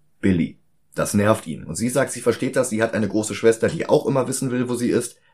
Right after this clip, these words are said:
was sie macht. Und dann kommt Billy aber persönlich dazu und berichtet von der Warnung in seinem Traum.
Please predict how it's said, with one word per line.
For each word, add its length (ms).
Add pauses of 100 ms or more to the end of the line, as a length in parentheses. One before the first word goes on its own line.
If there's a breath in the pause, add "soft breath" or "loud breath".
(120)
was 180
sie 100
macht. 380 (680)
Und 120
dann 120
kommt 180
Billy 180
aber 140
persönlich 600
dazu 480 (200 loud breath)
und 140
berichtet 400
von 160
der 140
Warnung 320
in 80
seinem 240
Traum. 400